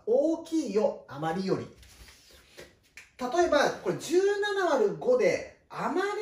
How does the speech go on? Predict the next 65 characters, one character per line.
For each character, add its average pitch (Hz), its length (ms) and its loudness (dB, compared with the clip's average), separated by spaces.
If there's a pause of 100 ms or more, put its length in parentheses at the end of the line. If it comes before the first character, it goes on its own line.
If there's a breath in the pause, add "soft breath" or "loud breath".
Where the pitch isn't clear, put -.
り 339 60 -8
が 254 140 -4
七 165 520 -6
と 339 80 -2
か 226 100 -4
に 185 60 -4
な 156 60 -6
っ - 40 -12
た - 60 -8
ら 123 80 -6
お - 20 -8
か 156 80 -8
し - 80 -8
い 175 60 -4
で - 60 -8
す - 20 -12
よ - 80 -14
ね。 - 120 -14 (1080)
五 302 180 2
で 302 80 0
割 165 240 0
っ - 40 -20
て 175 120 -4
ん 143 60 -8
の 120 80 -10
に 98 180 -18
七 175 280 -4
余 135 220 -4
る 135 60 -12
っ - 20 -18
て - 140 -14
あ - 80 -10
り 151 100 -4
え - 40 0
な - 60 -8
い - 20 -10
で - 60 -16
し - 60 -12
ょ。 - 60 -10 (380)
な 302 180 -6
の 247 100 -2
で、 262 200 6
こ 196 100 -6
れ 151 80 -4
五 359 260 -2
で 370 60 0
割 254 280 2
っ - 40 -16
て 247 80 -2
る 247 100 2
わ 254 80 2
け 233 120 -2
だ 160 80 -4
か - 100 -6
ら、 - 300 -6
余 320 260 -4
り 311 60 -4
は - 120 -2
五 311 220 -2
よ 359 140 4
り 262 100 -4
小 320 260 -6
さ 349 160 0
い 311 60 -2
数。 - 340 -8